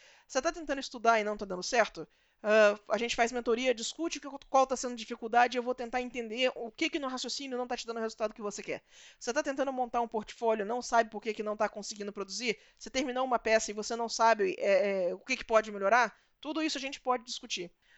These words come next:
Volta e meia a gente tem umas discussões filosóficas do jeito que a gente tá tendo aqui. Como que posiciona, o que que a gente tá buscando, o que que é voz de artista,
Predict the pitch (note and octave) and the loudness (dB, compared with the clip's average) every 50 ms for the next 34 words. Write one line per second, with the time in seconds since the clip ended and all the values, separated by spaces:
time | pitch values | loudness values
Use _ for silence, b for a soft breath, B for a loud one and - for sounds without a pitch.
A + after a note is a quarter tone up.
0 | b b b A3 A3+ C4 C#4+ G4+ G#4 - - E4+ D#4 D#4 F4+ F4 D4+ C4+ D4 - | b b b -2 4 6 6 6 6 4 2 0 0 0 0 0 0 0 -2 -4
1 | - - C#4+ C#4 D#4 D#4 F4+ D4+ C4+ - - C#4 - - C4 B3+ - - C4 B3+ | -4 -4 -2 -2 0 0 0 0 -2 -6 -6 -6 -6 -4 -6 -6 -6 -2 2 2
2 | A#3 A#3 A#3+ B3 - - B3 A#3+ A#3 A#3+ B3 C4+ C#4 - - B3+ C4+ B3+ B3 - | 4 4 4 2 2 0 -4 -4 -4 -4 -4 -4 -6 -6 -6 -8 -6 -6 -6 -6
3 | D#4 A#3+ - A#3+ A#3+ A#3+ A#3 - B3 G#3 - b b b b b b b - E4 | -6 -4 -2 -2 -2 -2 -2 -4 -6 -10 -10 b b b b b b b 4 4
4 | F4 E4 D#4 - C#4+ - - C4+ C4 A3+ A#3 - - - B3 B3+ B3+ A#3+ A#3 - | 4 4 2 -2 -4 -2 0 0 0 0 0 -2 -2 0 2 2 2 0 -2 -4
5 | C#4+ C#4 C4+ B3 B3 B3 - - A#3 A3 A3 G#3+ - - B3 B3 B3 B3 A#3+ A#3+ | -6 -4 -4 -4 -4 -4 -6 -4 -4 -6 -6 -6 -8 -4 -2 0 0 2 2 0
6 | A#3 - C4+ C4 D4 C4+ A3+ A3 A#3 A#3 A3+ A3 G#3+ G#3 - - B3 B3+ B3 - | 0 -2 -4 -2 0 0 2 4 4 4 4 2 -2 -6 -6 -6 -4 -4 -4 -2
7 | - B3 A#3 A3 | 0 0 0 0